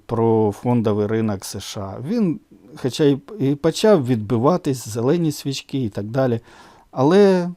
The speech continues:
загальний в річному ще дуже багато до плюсів, ще мінуса.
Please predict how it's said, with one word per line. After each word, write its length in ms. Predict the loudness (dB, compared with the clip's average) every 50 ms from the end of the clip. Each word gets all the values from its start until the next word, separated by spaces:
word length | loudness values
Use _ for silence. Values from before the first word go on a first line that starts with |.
| _ _ -16
загальний 920 | -14 -12 -4 -2 -2 0 0 0 0 0 0 0 -2 -2 -2 -4 -4 -6 _ _ _ _ _ _ _ _ _ -14
в 140 | -8 -6 -4
річному 680 | -4 -4 -4 -4 -2 0 0 0 0 0 -2 -4 -6 -10 _ _ _ _ -20 -20 _ _ _ _ _ _ _ _ _ _ _ _ _ _ _ _ _ _ _ -16 -12 -10
ще 280 | -8 -4 0 0 0
дуже 320 | 0 0 -2 -2 0 0 0
багато 500 | 0 0 2 2 2 0 0 -2 -6 -8
до 160 | -6 -8 -10
плюсів, 540 | -8 -8 -10 -10 -10 -8 -6 -6 -6 -6 -6
ще 180 | -8 -8 -6
мінуса. 680 | -6 -4 -4 -4 -4 -6 -6 -6 -6 -4 -4 -4 -4